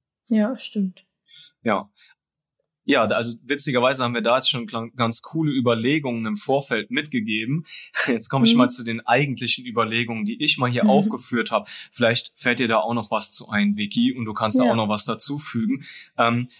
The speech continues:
Speaker 2: meiner Meinung nach, wenn du deinen Podcast starten möchtest, dann überleg dir als allererstes mal, was interessiert dich überhaupt?
Speaker 1: Stimmt, weil über seine eigenen Interessen zu reden, ist natürlich auch nochmal viel einfacher, als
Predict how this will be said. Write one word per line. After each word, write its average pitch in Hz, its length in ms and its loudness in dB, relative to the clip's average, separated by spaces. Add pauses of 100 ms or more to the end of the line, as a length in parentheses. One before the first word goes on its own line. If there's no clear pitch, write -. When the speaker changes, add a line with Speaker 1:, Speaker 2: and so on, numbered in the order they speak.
Speaker 2:
meiner 143 380 2
Meinung 131 340 0
nach, 104 280 -4
wenn 117 100 2
du 123 80 0
deinen 147 300 0
Podcast 139 540 -2
starten 117 440 2
möchtest, 101 480 -2 (240)
dann 110 180 2
überleg 123 440 0
dir 120 140 0
als - 240 0
allererstes 123 720 0
mal, 113 380 2 (400)
was 120 260 2
interessiert 110 640 -2 (200)
dich 185 320 2
überhaupt? 98 580 -2 (1400)
Speaker 1:
Stimmt, 220 380 2
weil 196 140 2
über 196 120 -2
seine 196 220 -4
eigenen 214 320 0
Interessen 214 540 -2
zu 214 160 -2
reden, 202 280 0
ist 240 160 -10
natürlich 202 360 -2
auch 190 120 -4
nochmal 202 240 2
viel 202 220 -2
einfacher, 196 480 -4
als 190 260 -2